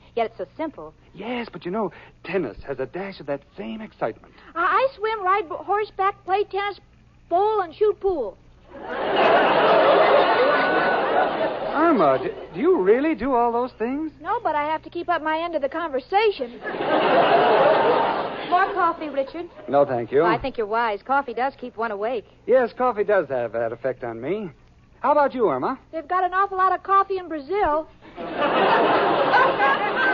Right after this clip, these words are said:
Speaker 1: Irma, we know you're in the conversation, dear. Just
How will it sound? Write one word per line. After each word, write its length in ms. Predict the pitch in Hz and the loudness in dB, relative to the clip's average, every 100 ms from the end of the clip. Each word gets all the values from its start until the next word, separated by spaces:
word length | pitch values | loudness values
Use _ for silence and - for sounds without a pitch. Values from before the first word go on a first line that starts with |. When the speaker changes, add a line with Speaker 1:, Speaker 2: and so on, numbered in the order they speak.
| 1077 1077 539 508 - - 339 196 185 381 - - | 0 0 0 -2 -2 -6 -4 -6 -4 -4 -6 -4
Speaker 1:
Irma, 440 | 339 370 277 254 | -2 0 0 0
we 160 | 269 294 | -2 -4
know 220 | 294 320 | -2 -2
you're 200 | 285 247 | -2 -4
in 120 | 240 | -4
the 60 | 233 | -8
conversation, 760 | 269 240 233 220 247 233 - 208 | -4 -4 -6 -10 -10 -10 -10 -8
dear. 260 | 208 190 | -4 -4
Just 200 | 214 247 | -6 -12